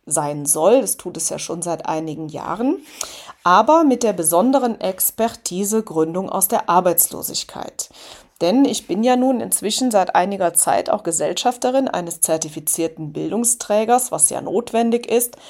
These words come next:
um eben Gründercoachings anbieten zu können, die über die Agentur für Arbeit und das Jobcenter gefördert sind. Und somit wurde dann diese Richtung schon mal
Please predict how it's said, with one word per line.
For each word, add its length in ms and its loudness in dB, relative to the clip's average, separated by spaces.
um 300 -4
eben 260 -4
Gründercoachings 880 2
anbieten 580 -4
zu 180 -2
können, 360 -2
die 160 -10
über 220 -4
die 180 -4
Agentur 500 -2
für 220 -2
Arbeit 380 6
und 80 -6
das 200 -4
Jobcenter 560 -2
gefördert 560 4
sind. 340 2
Und 220 4
somit 720 2
wurde 460 4
dann 500 4
diese 560 2
Richtung 600 -2
schon 480 0
mal 500 4